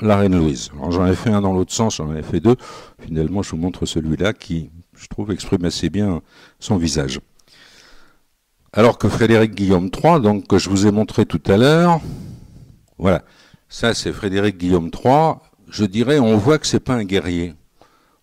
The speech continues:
On voit que c'est un homme qui, qui balance, qui hésite, qui sait pas trop ce qu'il doit faire.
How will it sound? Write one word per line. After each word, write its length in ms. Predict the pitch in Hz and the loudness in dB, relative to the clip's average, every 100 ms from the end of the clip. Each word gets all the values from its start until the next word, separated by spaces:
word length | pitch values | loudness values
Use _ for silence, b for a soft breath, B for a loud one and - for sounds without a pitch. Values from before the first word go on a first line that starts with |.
| _ | _
On 100 | - | -8
voit 160 | 90 117 | -2 -2
que 60 | - | 0
c'est 200 | 101 104 | -2 0
un 120 | 98 | 0
homme 180 | 110 107 | 0 -2
qui, 340 | - 92 90 80 b b b b b b b b _ _ _ - | -2 -2 -2 -8 b b b b b b b b _ _ _ -6
qui 100 | 101 | 2
balance, 680 | 104 95 87 87 - - - _ | 4 4 2 -2 -6 -8 -12 _
qui 160 | - 90 | -6 0
hésite, 460 | 101 92 87 - | 2 2 -4 -6
qui 100 | - | -10
sait 160 | 82 101 | -6 -4
pas 140 | 87 | -4
trop 160 | - 98 | -4 -6
ce 80 | - | -4
qu'il 100 | 80 | -2
doit 140 | 80 | -2
faire. 340 | - - 62 | -2 -6 -8